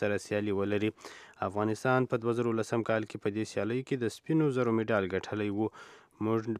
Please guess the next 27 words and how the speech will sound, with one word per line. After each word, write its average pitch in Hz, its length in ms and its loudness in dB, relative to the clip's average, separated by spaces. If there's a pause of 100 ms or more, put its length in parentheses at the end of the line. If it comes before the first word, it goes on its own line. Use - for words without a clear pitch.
په 113 160 4
نی-، 113 100 0 (280)
نیپال 113 420 4
سره 120 160 2 (100)
د 120 140 4
راتلونکي 139 580 0 (200)
لوبې 143 340 4 (180)
او 185 160 6 (100)
د 180 240 8
سرو 165 280 2
زرو 156 180 4
د 127 120 6
مډال 120 360 4
د 110 100 2
ګټلو 135 380 0
د 120 100 4
امکاناتو 110 480 -2
په 101 80 2
اړه، 98 220 -4
په 107 120 -4
جنوبي 156 320 2
کوریا 151 240 4
کې 143 180 2
د 143 80 6
افغانستان 139 440 4
د 131 100 -4
کرکټ 135 260 0